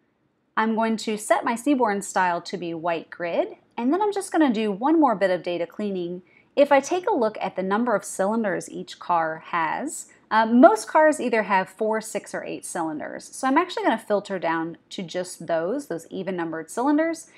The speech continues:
in order to make my visuals look a little bit cleaner, but just for demonstration purposes.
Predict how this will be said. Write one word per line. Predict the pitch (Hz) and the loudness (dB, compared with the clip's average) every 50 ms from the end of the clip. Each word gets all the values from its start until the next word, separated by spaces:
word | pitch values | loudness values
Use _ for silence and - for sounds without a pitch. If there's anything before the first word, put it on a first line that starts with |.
| - _ - | -18 _ -2
in | 392 381 | 0 2
order | 381 370 311 269 | 2 2 2 2
to | 185 208 | 2 2
make | 196 180 175 180 180 | 0 0 -2 -4 -6
my | 165 165 | -6 -6
visuals | 160 175 175 160 175 175 170 170 165 - - | -4 -6 -6 -4 -4 -4 -4 -4 -4 -6 -6
look | 170 160 - | -8 -6 -6
a | 160 | -6
little | 165 160 156 156 | -6 -6 -6 -8
bit | 156 - - | -8 -10 -10
cleaner, | - - 190 160 - - - - - - _ _ - | -10 -8 -8 -6 -6 -8 -12 -14 -16 -18 _ _ -4
but | 294 294 | -4 -2
just | 392 359 - - | -2 -4 -2 0
for | 269 233 | 0 0
demonstration | 190 202 180 165 175 - - 156 156 - - 170 160 | 2 0 0 -2 -4 -6 -8 -8 -8 -8 -10 -10 -10
purposes. | - - - - - - - - - - - - - - - - | -12 -14 -16 -16 -18 -18 -18 -16 -18 -16 -16 -18 -18 -18 -18 -20